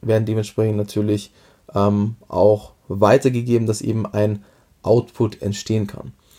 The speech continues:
Und das Problem ist eben hierbei ganz, ganz häufig, dass durch,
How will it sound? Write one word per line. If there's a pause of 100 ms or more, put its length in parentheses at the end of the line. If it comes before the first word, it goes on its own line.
(880)
Und
das
Problem
ist
eben (160)
hierbei
ganz,
ganz
häufig,
dass (480)
durch,